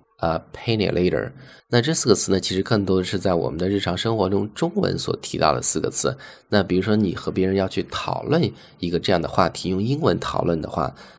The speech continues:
当你讲出这几个词的英文的时候呢，那么最好去配上我们这儿所给出的一个解释，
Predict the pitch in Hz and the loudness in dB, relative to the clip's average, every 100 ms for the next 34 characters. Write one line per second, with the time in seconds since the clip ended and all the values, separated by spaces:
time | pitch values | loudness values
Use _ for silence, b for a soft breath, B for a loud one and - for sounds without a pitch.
0 | _ - 113 120 90 92 90 90 87 82 | _ 0 0 2 0 2 -2 -2 -2 -2
1 | - 101 135 107 87 - 90 92 78 - | -2 0 0 2 2 0 0 0 0 0
2 | 90 - 131 131 - - - 98 90 - | -2 2 2 2 -2 -4 -4 -4 -2 -4
3 | 78 87 95 90 87 - 90 - - 98 | -4 0 2 2 -4 -2 -4 -4 -2 0
4 | 90 120 131 - - - - 113 | 0 0 -2 -4 -4 -4 2 2